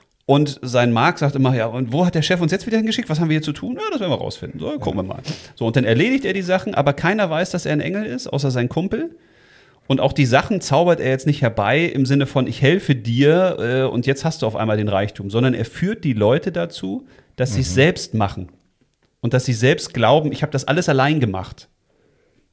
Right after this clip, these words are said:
Speaker 1: So, obwohl er geholfen hat. Und am Ende, immer am Höhepunkt,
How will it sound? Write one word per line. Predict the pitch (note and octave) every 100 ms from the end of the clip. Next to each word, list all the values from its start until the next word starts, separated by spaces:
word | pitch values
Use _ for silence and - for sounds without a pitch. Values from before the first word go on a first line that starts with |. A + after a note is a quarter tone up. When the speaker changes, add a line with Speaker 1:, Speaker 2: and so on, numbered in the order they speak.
| _
Speaker 1:
So, | A2+ -
obwohl | - A2 B2
er | C3
geholfen | C3 C3+ E3 C#3 G#2
hat. | - - _ _ _ _
Und | C3
am | A#2+
Ende, | C3+ G#3+ G#3
immer | D3 A3+ C#4
am | A3 G3
Höhepunkt, | B3 A3+ D3+ A3 D#4+